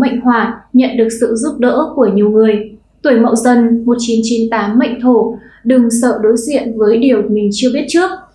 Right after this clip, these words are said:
Tuổi Canh Dần một chín năm mươi mệnh Mộc, dễ dàng lọt vào mắt xanh của người khác giới. Tuổi Nhâm Dần một chín sáu hai mệnh Kim, hãy cho người khác cơ hội tiếp cận. Đó là con giáp may mắn thứ ba trong ngày hôm nay.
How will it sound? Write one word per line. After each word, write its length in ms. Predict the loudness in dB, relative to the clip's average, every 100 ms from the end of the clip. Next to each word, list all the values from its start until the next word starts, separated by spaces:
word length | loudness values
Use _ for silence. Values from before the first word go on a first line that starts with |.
| _ _
Tuổi 100 | -2
Canh 240 | 0 2 2
Dần 220 | 2 2
một 80 | 0
chín 240 | 0 0
năm 200 | 2 2
mươi 220 | 2 4 4
mệnh 260 | 4 4
Mộc, 280 | 0 0 -6 -16 _
dễ 180 | 0 0
dàng 300 | 2 2 2
lọt 160 | 0 -2
vào 100 | -2
mắt 140 | -2 -4 -2
xanh 240 | 0 2
của 140 | 0
người 160 | 0 -2 -4
khác 120 | -8 -2
giới. 420 | 0 2 0 -4 -14 _ _ -2
Tuổi 120 | 2
Nhâm 180 | 2 2
Dần 240 | 2 2
một 60 | 2
chín 220 | 0 -2 -2
sáu 160 | -2 -4
hai 280 | -2 0 4
mệnh 280 | 4 2 -2
Kim, 440 | 2 2 2 -6
hãy 200 | -2 -2 0
cho 160 | 0 2
người 220 | 0 0
khác 160 | -4 -4 -2
cơ 80 | -2
hội 240 | 0 -2 -2
tiếp 80 | -6 -2
cận. 160 | -2 -2 -8 _ _ _ _ _ _
Đó 160 | -2 0
là 100 | 0
con 100 | 0 0
giáp 160 | -2 0
may 80 |
mắn 200 | 2 2 0 0
thứ 180 | 2 2
ba 200 | 2 0 0
trong 140 | 0 0
ngày 100 | 2
hôm 240 | 4 4
nay. 200 | 4 2